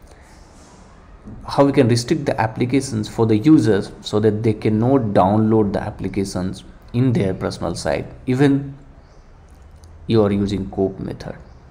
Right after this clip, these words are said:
right? So even the work profile and personal profile is segregated. So how you can do that? And if user will install that application, he,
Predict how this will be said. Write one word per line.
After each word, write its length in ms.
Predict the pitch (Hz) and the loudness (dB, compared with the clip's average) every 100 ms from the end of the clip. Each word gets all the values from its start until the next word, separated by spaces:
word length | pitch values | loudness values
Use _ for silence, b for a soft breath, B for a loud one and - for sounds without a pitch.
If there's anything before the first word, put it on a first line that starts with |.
| - - - | -20 -20 -8
right? 260 | 113 98 92 | -2 -2 -4
So 380 | - 104 98 - - | -8 -6 -6 -8 -4
even 500 | 131 139 123 104 - - | 2 4 4 0 -6 -6
the 100 | 101 | -2
work 320 | 101 113 117 | 2 0 0
profile 380 | 110 - 101 98 | -4 0 0 0
and 120 | 98 | -2
personal 340 | 98 101 101 | -4 -6 -6
profile 440 | 98 101 - 90 95 | -6 -8 -4 -4 -2
is 160 | 107 | -4
segregated. 680 | - 98 110 101 92 - - - - B B B B B B B | -4 -2 0 0 -2 -4 -12 -14 -20 B B B B B B B
So 140 | - 110 | -6 0
how 100 | 139 | 4
you 160 | 131 | 4
can 200 | 117 98 | 4 0
do 140 | 101 104 | 0 0
that? 200 | - - - | -2 -6 -2
And 180 | 113 | 2
if 260 | 113 110 - | 2 0 0
user 320 | 127 160 151 | 4 6 6
will 100 | 110 | 4
install 680 | 107 107 107 - 127 123 139 | 2 2 0 -2 0 2 2
that 180 | 135 - | 0 -2
application, 800 | 113 120 123 135 135 165 208 - - - - - - - - | -6 -6 -2 -2 -2 -4 -6 -10 -20 -20 -20 -20 -20 -18 -4
he, 260 | 113 113 | -2 -2